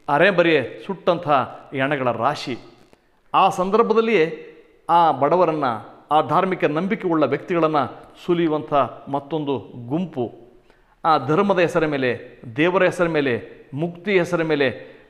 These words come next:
ಆ ಸತ್ತ ವ್ಯಕ್ತಿಯ ಸ್ವರ್ಗಕ್ಕೆ ಕಳಿಸ್ತೀವಿ ಅನ್ನೋ ಹೆಸರಿನ ಮೇಲೆ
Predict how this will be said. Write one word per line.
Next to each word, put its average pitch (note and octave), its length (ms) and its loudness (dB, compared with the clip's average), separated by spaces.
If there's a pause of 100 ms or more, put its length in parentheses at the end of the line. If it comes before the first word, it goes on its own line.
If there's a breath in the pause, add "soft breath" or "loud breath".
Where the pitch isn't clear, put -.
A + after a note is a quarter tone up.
(120)
ಆ C#3 100 -8
ಸತ್ತ G#3 340 -4
ವ್ಯಕ್ತಿಯ F3 480 2 (440)
ಸ್ವರ್ಗಕ್ಕೆ F#3 380 0
ಕಳಿಸ್ತೀವಿ G#3+ 480 0
ಅನ್ನೋ F#3 200 0 (180)
ಹೆಸರಿನ G3+ 360 -2
ಮೇಲೆ C3+ 540 -2